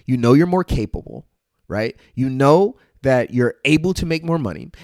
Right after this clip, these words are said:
You know that you're able to be a better husband. You know that you're able to possibly be a better father. You know that you're able to fix your fucking body. You know this.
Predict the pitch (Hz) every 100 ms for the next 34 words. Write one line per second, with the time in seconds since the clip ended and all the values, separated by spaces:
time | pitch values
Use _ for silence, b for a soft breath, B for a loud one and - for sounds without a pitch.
0 | B 139 131 135 165 156 - 147 - 151
1 | 170 180 160 160 160 151 151 120 92 98
2 | 120 151 147 143 - - 151 165 180 160
3 | 143 143 - 139 135 131 123 120 - 95
4 | 60 - b - 185 175 156 156 - 156
5 | 180 135 110 - 196 - 92 - - -
6 | 90 90 131 104 - _ _ - 147 143
7 | 143 160 180 113 - -